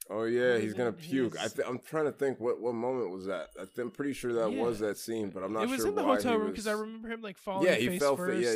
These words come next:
Speaker 1: yeah,
Speaker 2: and
Speaker 1: yeah.
Speaker 2: and everyone was like, "Are you okay?
Speaker 1: Yeah,
Speaker 2: Okay,
Speaker 1: right, right.
Speaker 2: medic, medic." And then he, like, gets up and he's like, "I'm good."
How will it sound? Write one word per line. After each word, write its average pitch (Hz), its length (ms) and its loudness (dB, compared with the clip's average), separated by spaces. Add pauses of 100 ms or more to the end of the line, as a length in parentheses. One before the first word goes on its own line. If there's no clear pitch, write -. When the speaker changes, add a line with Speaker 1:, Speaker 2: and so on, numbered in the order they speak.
Speaker 1:
yeah, 110 60 4
Speaker 2:
and 110 100 0
Speaker 1:
yeah. 92 200 -2 (200)
Speaker 2:
and 196 140 0
everyone 233 200 2
was 240 120 0
like, 185 180 -2
"Are 147 80 -10
you 175 160 0
okay? 240 440 -2
Speaker 1:
Yeah, - 80 0
Speaker 2:
Okay, 220 240 2
Speaker 1:
right, 160 100 -2
right. 160 80 -2
Speaker 2:
medic, 233 400 4
medic." 254 320 2
And 196 160 -2
then 208 120 -4
he, 226 120 -2
like, 208 160 -2
gets 202 240 -2
up 226 220 2
and 175 80 -4
he's 170 120 -6
like, 180 140 -8
"I'm 240 120 -6
good." 180 180 -8